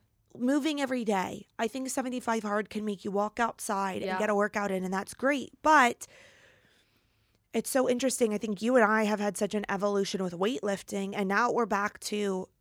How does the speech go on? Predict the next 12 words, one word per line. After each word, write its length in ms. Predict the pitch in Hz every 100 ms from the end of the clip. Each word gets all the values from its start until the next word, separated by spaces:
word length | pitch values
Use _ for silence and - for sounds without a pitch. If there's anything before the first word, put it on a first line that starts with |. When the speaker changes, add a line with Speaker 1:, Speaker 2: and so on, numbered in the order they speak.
| 202
Speaker 1:
okay, 480 | 190 180 - 196 - -
we 100 | 202
have 320 | 180 185 180
to 100 | 190
be 80 | 208
building 400 | 190 185 180 175
muscle. 440 | 180 - - 202 202
It's 200 | 196 196
Speaker 2:
Mm-hmm. 100 | 220
Speaker 1:
key 400 | - 214 214 208
to 260 | - 214 196
our 320 | 185 185 180